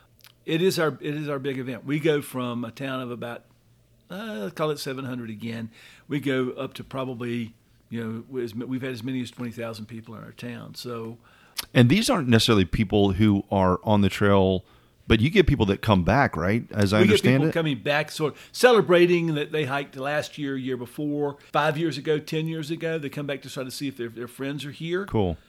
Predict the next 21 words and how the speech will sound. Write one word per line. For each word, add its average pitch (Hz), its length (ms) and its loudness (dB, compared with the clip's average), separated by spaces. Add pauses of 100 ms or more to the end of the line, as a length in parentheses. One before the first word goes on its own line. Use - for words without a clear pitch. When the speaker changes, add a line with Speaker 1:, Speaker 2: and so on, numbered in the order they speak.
(160)
Speaker 1:
Because 151 300 2
it's 175 160 -2
the, 170 240 -8
the, 165 280 -4 (280)
the 175 120 -12
hiking 233 440 -4
of 160 80 -4
the 135 80 -4
trail, 131 680 -4 (800)
yeah, 185 160 2
every 190 300 0
morning 151 260 -4
you 127 120 -2
get 123 140 -4
up 117 120 -8
and 123 120 -8
you 120 80 -8
take 120 120 -10
a 98 40 -10
long 110 340 -8
walk 113 360 -10